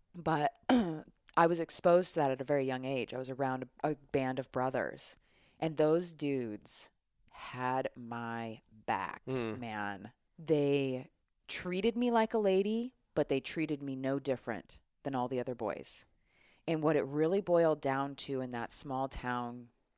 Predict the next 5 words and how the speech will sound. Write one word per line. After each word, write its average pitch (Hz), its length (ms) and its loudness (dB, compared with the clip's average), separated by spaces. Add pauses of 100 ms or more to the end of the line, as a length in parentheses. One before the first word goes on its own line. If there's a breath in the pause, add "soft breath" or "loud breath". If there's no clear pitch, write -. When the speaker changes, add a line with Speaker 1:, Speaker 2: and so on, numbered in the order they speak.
(120)
Speaker 1:
life 117 540 -6 (100)
was, 120 560 -2 (720)
you're 147 240 0
either 135 280 0
cool 135 640 -2